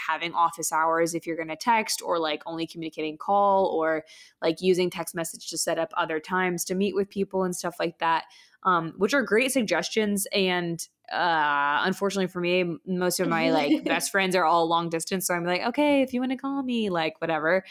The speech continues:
Speaker 2: Yeah.
Speaker 1: Um, th-, I can do that. And it's not that, and I think, like, that's the other thing, is, like, I'm not only communicating p-, through people, like, s-, Instagram and stuff. I guess I was like, text message has just been something that we've, like, grown up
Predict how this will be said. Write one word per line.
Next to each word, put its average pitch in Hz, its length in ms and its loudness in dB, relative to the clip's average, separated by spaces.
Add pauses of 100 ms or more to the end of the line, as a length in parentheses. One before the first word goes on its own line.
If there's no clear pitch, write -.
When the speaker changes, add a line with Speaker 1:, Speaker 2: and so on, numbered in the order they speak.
(100)
Speaker 2:
Yeah. 185 580 2
Speaker 1:
Um, 160 300 -6 (1000)
th-, - 160 -2
I 175 120 2
can 170 280 -2
do 160 200 0
that. 175 360 2
And 196 140 2
it's 185 180 0
not 196 300 2
that, 196 240 2
and 262 100 2
I 302 60 2
think, 539 340 -4
like, - 140 0
that's 320 160 -2
the 269 60 4
other 220 100 0
thing, 196 120 -2
is, 165 80 0
like, 180 160 -4
I'm 302 120 0
not 415 180 -2
only 185 180 0
communicating 196 640 0
p-, - 240 -16
through 202 140 -2
people, 196 340 -2
like, 185 260 0 (140)
s-, - 160 -6 (180)
Instagram 196 560 -2
and 202 100 -2
stuff. 214 260 -2
I 180 60 2
guess 185 200 0
I 185 40 -2
was 175 120 -4
like, 185 140 0
text - 220 -10
message 285 260 -2
has 196 220 0
just - 240 0
been 190 140 -2
something 175 360 -4
that 156 120 -4
we've, 160 180 0
like, 156 180 -2
grown 135 280 -6
up - 140 -6